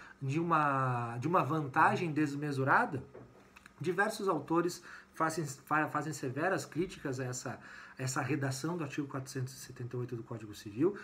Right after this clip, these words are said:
Primeiro, porque é uma cópia, um dispositivo expresso do Código Civil italiano. E segundo, que não olha para as particularidades do nosso próprio sistema social e econômico e do nosso próprio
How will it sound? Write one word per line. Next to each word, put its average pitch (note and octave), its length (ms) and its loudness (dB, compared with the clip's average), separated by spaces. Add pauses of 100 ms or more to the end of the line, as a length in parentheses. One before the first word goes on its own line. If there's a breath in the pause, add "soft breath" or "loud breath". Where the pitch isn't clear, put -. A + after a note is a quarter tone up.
(200 loud breath)
Primeiro, E3+ 340 2
porque G3+ 160 -2
é G3+ 40 4
uma G3+ 140 2
cópia, G3 720 4 (240 loud breath)
um D#3+ 80 0
dispositivo C#3+ 600 0
expresso C#3+ 500 -4
do B2+ 80 -2
Código B2 320 -6
Civil A2+ 240 -6
italiano. A2+ 640 -6 (380 loud breath)
E F#3+ 60 -2
segundo, G3+ 380 0
que - 140 -6
não B3+ 220 2
olha A3+ 240 8
para A3+ 100 0
as G#3 80 0
particularidades D#3+ 1080 2 (260 loud breath)
do D#3+ 160 2
nosso E3+ 280 0
próprio E3 360 -2
sistema C3 420 -2
social B2+ 380 -4
e A#2+ 40 -2
econômico C3 560 -4
e G3+ 40 -4
do G#3+ 100 -6
nosso F#3+ 320 -4
próprio D#3 480 0